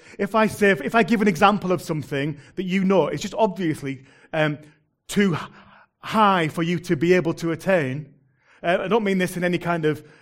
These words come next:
um, criticism or shame. Just recognize I can't realistic-, I can't even unrealistically, um, achieve that in this moment. But there is a level on which I can connect with that. I'll try and explain as I go through, but I might not have time. So just hear my pastor's heart here.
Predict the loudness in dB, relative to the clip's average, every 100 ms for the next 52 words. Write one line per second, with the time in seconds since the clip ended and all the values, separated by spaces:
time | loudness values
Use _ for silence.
0 | -8 -8 -4 -6 -4 -4 -4 -4 -2 -2
1 | 0 -4 -4 -2 0 0 0 2 0 -4
2 | -10 -20 -14 -10 -8 -2 0 2 0 -4
3 | 0 4 4 4 -2 -6 -4 -6 -2 -2
4 | 0 0 0 2 4 4 4 2 -4 -2
5 | -2 -2 -4 -20 -8 0 2 0 -2 0
6 | 0 -2 -4 -4 -8 -6 -4 -2 -4 -6
7 | -14 -6 0 2 2 2 6 4 4 0
8 | 0 0 0 -2 -2 -8 -8 -8 -8 -12
9 | -10 -12 -14 -20 _ _ -18 -12 -4 0
10 | 0 0 -2 -2 -2 0 0 0 -2 -2
11 | -4 -12 -8 -2 2 4 2 -2 -4 -2
12 | -2 -2 -6 -10 -20 _ -4 -2 -2 0
13 | 2 2 0 -2 -8 -8 -12 -6 -4 -4
14 | -8 -10